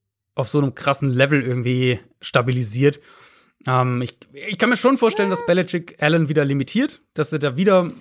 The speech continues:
paar Wege findet, um den da vor Probleme zu stellen. Aber gerade auch jetzt mit dem Eindruck der Patriots Run-Defense gegen Miami im Hinterkopf, äh, kann ich mir halt auf der anderen Seite auch vorstellen, dass die Bills den Ball hier gerade für ihre Verhältnisse sehr gut laufen.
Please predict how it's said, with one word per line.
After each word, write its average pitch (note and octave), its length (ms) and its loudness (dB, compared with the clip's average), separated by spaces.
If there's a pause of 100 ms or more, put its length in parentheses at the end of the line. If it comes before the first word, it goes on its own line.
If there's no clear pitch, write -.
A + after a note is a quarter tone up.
paar D#3 440 2
Wege D#3+ 220 2
findet, F#3+ 380 0
um D#3+ 120 -2
den D#3 160 -2
da D3 320 0 (420)
vor C#3+ 160 0
Probleme C#3+ 340 0
zu F3 120 -12
stellen. C#3+ 340 -2 (800)
Aber C#3 420 0 (140)
gerade D#3 400 4
auch D3 120 0
jetzt D#3 140 -2
mit C#3+ 140 -2
dem D3 120 2
Eindruck C#3+ 380 -2
der C#3 80 -2
Patriots C#3 440 -2
Run-Defense C#3 580 0
gegen C3 160 -4
Miami C3 380 2
im A#2 120 -6
Hinterkopf, A#2 580 -6 (380)
äh, C#3 160 -10
kann C#3 200 2
ich B2+ 80 -4
mir C3+ 60 -2
halt B2+ 100 2
auf A#2+ 80 -6
der - 120 2
anderen C#3+ 180 2
Seite A#2+ 200 2
auch C#3 140 4
vorstellen, B2 340 -2
dass A#2+ 100 -6
die A#2+ 100 -10
Bills C3 280 0
den B2 100 -4
Ball B2 180 2
hier B2 300 0 (640)
gerade E3 240 2
für G3 120 -4
ihre G3 180 4
Verhältnisse D#3 480 2
sehr C#3 200 2
gut C#3+ 160 -2
laufen. D#3+ 520 2